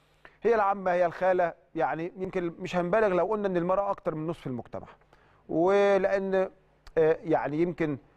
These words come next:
آه، آه، مين منا يعني ما، يعني والدته ما كانش ليها فضل كبير جدا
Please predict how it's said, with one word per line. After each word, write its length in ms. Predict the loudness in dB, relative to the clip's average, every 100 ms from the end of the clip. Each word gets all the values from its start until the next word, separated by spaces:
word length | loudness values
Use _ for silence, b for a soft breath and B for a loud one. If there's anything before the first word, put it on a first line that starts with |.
| b -2
آه، 460 | 2 4 2 0 -2
آه، 40 |
مين 320 | -2 0 2
منا 400 | 4 2 0 -4 -6 _ -6
يعني 460 | -2 -2 -2 -4 -8 _ _ _ _
ما، 140 | -6 -2
يعني 380 | 0 0 0
والدته 400 | 0 0 0 -2
ما 100 | -2
كانش 200 | -4 -4
ليها 120 | -4 -2
فضل 240 | -2 -4
كبير 260 | -4 -4 -2
جدا 360 | -4 -4 -6